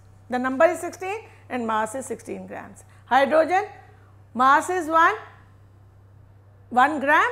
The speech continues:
and the number is one. So, if we are given a certain mass of an element, say for example, we have been given fifty-two grams of helium. So, fifty-two gram of helium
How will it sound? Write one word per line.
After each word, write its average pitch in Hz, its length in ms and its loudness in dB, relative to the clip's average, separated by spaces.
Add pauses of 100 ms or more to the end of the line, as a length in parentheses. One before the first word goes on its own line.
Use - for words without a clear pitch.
(340)
and 277 200 -4
the 269 80 0
number 254 380 -2
is 320 300 -4 (180)
one. 190 400 -8 (560)
So, 381 220 2
if 349 260 -2
we 349 140 -2
are 320 140 2
given 277 320 -4
a 330 80 0
certain 277 680 -2
mass 214 560 -2 (340)
of 277 380 4
an 247 200 0
element, 202 680 -8 (320)
say 320 260 0
for 285 220 2
example, 233 540 -2
we 247 160 -6
have 247 180 -2
been 247 180 -4
given 226 320 -6 (440)
fifty-two 320 520 -4
grams 240 360 0
of 254 140 -4
helium. 185 380 -10 (720)
So, 339 360 0 (1120)
fifty-two 285 480 -6
gram 294 300 0
of 294 140 -4
helium 285 400 -4